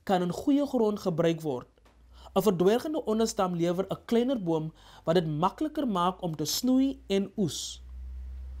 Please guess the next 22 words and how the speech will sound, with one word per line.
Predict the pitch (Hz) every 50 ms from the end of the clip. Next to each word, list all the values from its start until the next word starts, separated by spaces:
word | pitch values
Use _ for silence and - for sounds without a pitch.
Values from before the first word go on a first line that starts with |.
| - - _ _ _ - - - - - - -
In | - 220 226
Europa | 240 220 180 165 175 226 233 - 320 320 302 -
en | 262 269 254
Amerika, | 240 208 180 180 202 240 240 - - 117 101 - _ _ _ _ _ _ _ _ -
waar | 151 175 185 190
daar | 185 196 185 180 160 143
baie | 131 165 165 208 262 311
goeie | 311 - - 269 262 262
grond | 254 - 269 254 254 277 285 262
is, | - 156 151 147 - - - _ - - - - _
is | - 190 185
verdwergende | - 196 170 147 160 165 190 214 220 - 294 285 277 285 - -
onderstamme | - 202 208 214 214 208 - - 180 175 180 180 - -
in | - 175 151
groot | 143 - - - 240 240 240 247 233 240 -
aanvraag. | - 175 170 175 170 160 - 151 131 107 113 - - - _ _ _ _ _ _ _ _ _ _ _ _ _ _ - - _ -
In | 196 196
Suid-Afrika | 190 190 170 165 - - 214 254 254 - 262 254 240 - 156 139 135 - - - - - -
het | - 175 170
ons | 226 220
nog | 175 196 233 226 -
nie | 359 339